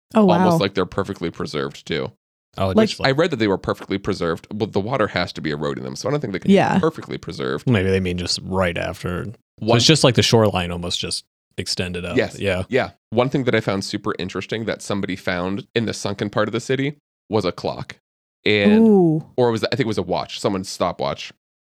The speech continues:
Speaker 3: So they know what time it
Speaker 2: Eleven forty-three A M. The watch stopped at eleven forty-three A M.
Speaker 1: Oh, that's weird.
Speaker 2: Isn't
Speaker 1: I
Speaker 2: that?
Speaker 1: love that.
Speaker 2: Yeah.
Speaker 1: Yeah, that's spooky.
Speaker 2: Yeah. Now, even after the earth is done trying to kill Port Royal,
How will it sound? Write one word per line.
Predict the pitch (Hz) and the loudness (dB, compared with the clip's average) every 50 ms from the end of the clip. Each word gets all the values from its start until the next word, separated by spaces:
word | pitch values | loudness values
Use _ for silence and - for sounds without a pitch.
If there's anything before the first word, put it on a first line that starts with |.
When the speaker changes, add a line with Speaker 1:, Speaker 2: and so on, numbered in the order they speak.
| _ _ _ - | _ _ _ -6
Speaker 3:
So | - 107 | -2 -2
they | 101 98 | 0 0
know | 95 92 92 | 0 -2 -2
what | 92 92 | -2 -2
time | - 95 92 90 92 92 | -2 -2 -4 -4 -4 -6
it | 92 - - _ - - - - | -6 -6 -8 _ -20 -8 -4 0
Speaker 2:
Eleven | 101 104 98 95 95 104 113 107 | 0 2 2 2 2 2 0 -2
forty-three | - - 113 107 110 110 - 117 107 104 101 101 107 | 0 -2 -2 -2 -2 -4 -4 -2 0 2 2 2 2
A | 95 76 | 0 -2
M. | 73 80 123 - _ _ _ _ - | -4 -8 -10 -14 _ _ _ _ -8
The | 95 | -4
watch | 90 95 95 98 101 - | -2 0 0 0 -2 -4
stopped | - - 107 101 101 - 104 | -4 -4 -2 -2 -2 -4 -6
at | 92 | -6
eleven | 87 85 85 90 92 92 92 | -4 -4 -4 -4 -6 -6 -6
forty-three | - 92 90 92 95 - 92 92 90 82 - | -6 -6 -6 -6 -6 -6 -6 -4 -4 -4 -4
A | 78 67 | -4 -6
M. | 62 82 107 - - | -8 -10 -14 -4 0
Speaker 1:
Oh, | 214 214 202 202 185 165 185 - | 2 4 6 6 6 4 4 4
that's | - 214 208 - 196 | 4 2 4 4 2
weird. | 175 165 202 220 220 220 208 196 180 165 165 165 - | 2 4 6 6 6 6 6 6 6 4 4 4 2
Speaker 2:
Isn't | - 180 175 - 139 - - | 0 -2 -4 -4 -2 0 2
Speaker 1:
I | 190 226 269 | 2 4 4
Speaker 2:
that? | 247 190 | 6 6
Speaker 1:
love | 180 196 214 196 | 6 6 6 6
that. | 175 170 160 156 156 160 - 180 | 6 6 6 6 6 4 2 0
Speaker 2:
Yeah. | 185 208 - 202 185 | 0 0 2 4 6
Speaker 1:
Yeah, | 190 | 6
that's | 190 208 202 - | 4 4 2 0
spooky. | - - 190 185 190 - - - - 165 | 0 4 4 4 4 2 0 -2 -2 0
Speaker 2:
Yeah. | 95 104 101 87 92 110 - _ _ _ _ _ _ _ _ _ _ _ - | 0 0 0 0 -2 -4 -10 _ _ _ _ _ _ _ _ _ _ _ 0
Now, | 123 120 120 120 - - | 2 2 2 2 0 0
even | 139 165 202 190 | 0 2 2 2
after | 147 95 95 92 - - 113 92 90 | 2 0 0 0 0 0 0 0 0
the | 90 95 90 - | 0 -2 -2 0
earth | 73 82 85 90 104 - - | 0 0 0 0 0 -2 -2
is | - 92 95 92 95 | -2 0 0 -2 -4
done | 90 85 80 85 87 | -4 -2 -2 -2 -4
trying | 87 - 90 82 87 90 | -6 -4 -4 -4 -4 -6
to | - - | -6 -10
kill | - - 85 82 87 87 | -10 -6 -4 -2 -2 -2
Port | - - 90 90 - - | -2 -2 -2 -2 -2 -2
Royal, | - 76 73 76 78 85 - | -2 -2 0 0 0 0 -2